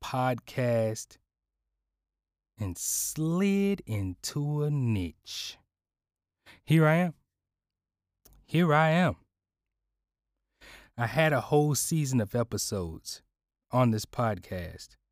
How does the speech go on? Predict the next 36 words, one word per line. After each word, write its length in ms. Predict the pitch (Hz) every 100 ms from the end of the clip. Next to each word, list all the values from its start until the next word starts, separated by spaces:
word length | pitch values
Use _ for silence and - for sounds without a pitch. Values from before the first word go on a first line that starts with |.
| _ _ _ _ -
fifty-something 720 | 202 175 151 - 131 113 110
episodes, 680 | 101 90 95 90 80 - - - _ _ _ _ _ _ _
uh, 180 | 110 101
maybe 260 | 101 165 156
even 220 | 98 - -
sixty, 840 | - - - 190 - - - - _ _ _ _ _ _ _ _ _ 113
but 180 | 107
they 120 | 110 107
weren't 480 | 107 135 143 139 - _ _ _ _ _
concrete. 880 | - 156 135 123 - - 185 147 - _ _ _ _ _ _ _ -
So 160 | 120
then 240 | 104 117 110
I, 100 | 107 - _ -
I 60 | 113
went 400 | 92 104 151 -
to 80 | 143
the 120 | 117
drawing 520 | 104 131 139 127 104 -
board 240 | 123 101
and 140 | 107
I 80 | 117
said, 320 | - 120 101 - -
"Who 280 | 214 196 151
am 240 | 107 92
I? 200 | 82 85 _ _ -
What 200 | 143 180
do 120 | 139
I 100 | 127
love? 520 | 113 104 101 80 - _ _ -
What 240 | 117 185
do 120 | 165 143
I 60 |
want 200 | 127 120
to 80 | 107
talk 320 | - 107 -
about? 300 | 87 78 76